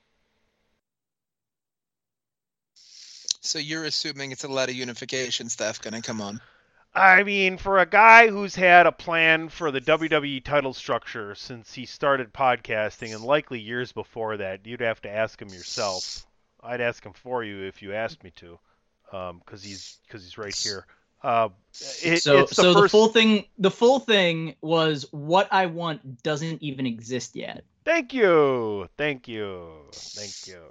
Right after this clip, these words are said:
Speaker 1: Didn't, didn't this same guy also want C M Punk to return at, like, a WrestleMania, like, for the last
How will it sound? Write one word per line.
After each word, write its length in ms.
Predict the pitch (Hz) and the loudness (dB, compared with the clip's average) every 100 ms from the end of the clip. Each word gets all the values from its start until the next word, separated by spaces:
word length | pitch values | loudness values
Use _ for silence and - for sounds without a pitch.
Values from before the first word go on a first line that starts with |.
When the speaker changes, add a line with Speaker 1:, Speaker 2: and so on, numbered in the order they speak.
| - | -2
Speaker 1:
Didn't, 380 | 185 226 - 170 | 0 0 -6 -2
didn't 240 | 220 302 | 0 0
this 160 | 277 - | 0 0
same 280 | - 185 190 | 2 0 0
guy 280 | 185 180 160 | 0 0 0
also 360 | 147 156 165 | -2 -6 -8
want 220 | 147 151 | -8 -10
C 260 | - 156 143 | -10 -10 -8
M 140 | 135 | -8
Punk 300 | 127 131 127 | -10 -12 -12
to 120 | - 123 | -14 -12
return 600 | 123 - 127 120 123 123 | -12 -8 -4 -2 -2 -4
at, 120 | 113 | -2
like, 200 | 123 120 | -4 -2
a 40 | |
WrestleMania, 840 | 117 120 - 127 117 120 123 120 117 | -4 0 0 -2 -4 -4 -2 -2 -2
like, 220 | 117 117 | -4 -6
for 100 | 120 | -8
the 80 | 117 | -2
last 240 | 117 113 | 0 0